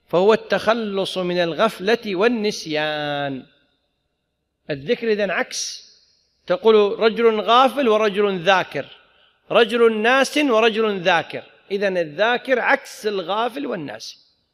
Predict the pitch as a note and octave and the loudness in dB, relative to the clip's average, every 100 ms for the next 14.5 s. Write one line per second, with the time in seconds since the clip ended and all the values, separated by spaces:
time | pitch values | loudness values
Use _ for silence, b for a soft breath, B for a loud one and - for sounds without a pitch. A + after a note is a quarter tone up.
0 | _ _ _ _ _ _ _ _ _ G3+ | _ _ _ _ _ _ _ _ _ 6
1 | A#3 A#3+ - A3+ B3+ B3+ A3 - G#3+ G#3 | 6 6 -2 -2 -2 -2 -4 -4 -4 -4
2 | G3 A3+ G3+ G#3 G3 F#3 F3 D3+ - - | -2 -4 -2 -6 -4 -4 -6 -8 -12 -14
3 | - E3 E3+ G#3 G3 - G3 F#3 - F3 | -10 -2 0 2 0 0 -2 -2 0 2
4 | A3 G3 D#3 B B B B - F#3 A#3 | 2 2 -2 B B B B 2 4 4
5 | G#3+ F#3 - A3 A3 G#3+ G3+ G3 F#3+ F3+ | 2 0 -2 -6 -4 -4 -4 -6 -6 -8
6 | F3 E3+ G3 G#3+ G#3+ G#3 F3+ E3+ G3+ F#3 | -8 -6 -4 0 0 -2 -2 0 2 0
7 | G3+ F#3+ C3 - _ _ _ _ _ F3 | -4 -4 -6 -10 _ _ _ _ _ -4
8 | F3 D#3+ A3+ A#3 G#3+ G#3 G3 - A3+ C4 | -2 0 0 0 0 -2 -2 -4 -4 -2
9 | C#4 C4 - _ _ _ _ _ - E3+ | -2 -2 -8 _ _ _ _ _ -4 0
10 | A3 - - _ _ _ _ D3 G3+ A#3 | 0 -2 -14 _ _ _ _ 0 2 4
11 | A3 A#3+ B3 - _ F3 G3 F#3+ F3+ E3+ | 4 2 -2 -12 _ -6 -4 -2 -4 -2
12 | G#3+ F#3+ G3+ A#3 - - _ _ _ _ | 0 2 0 -2 -10 -20 _ _ _ _
13 | G3+ G#3 F#3 - F3+ D#3 F#3+ F3 E3 E3 | 4 4 2 0 -2 0 -2 -2 -2 -2
14 | - D3 C3 B2 G#2 | -6 -6 -6 -8 -14